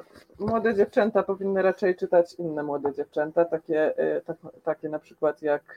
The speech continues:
e, Janę Orlową. E, i tu jest taki wiersz, e, z tomu Wabik, napisany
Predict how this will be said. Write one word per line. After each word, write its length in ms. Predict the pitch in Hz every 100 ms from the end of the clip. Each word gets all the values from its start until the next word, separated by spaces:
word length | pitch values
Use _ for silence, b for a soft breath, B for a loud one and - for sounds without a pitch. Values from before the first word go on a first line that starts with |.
| -
e, 200 | 151 151
Janę 280 | 151 147 -
Orlową. 560 | 147 147 147 160 220 269 _ _ _ _ -
E, 360 | 160 165 170 -
i 120 | 226
tu 120 | 392
jest 140 | 339
taki 260 | 320 330 269
wiersz, 480 | 220 214 202 - -
e, 200 | 180 170
z 120 | -
tomu 280 | 202 196 175
Wabik, 540 | 165 147 151 170 -
napisany 720 | 180 160 165 170 160 156 160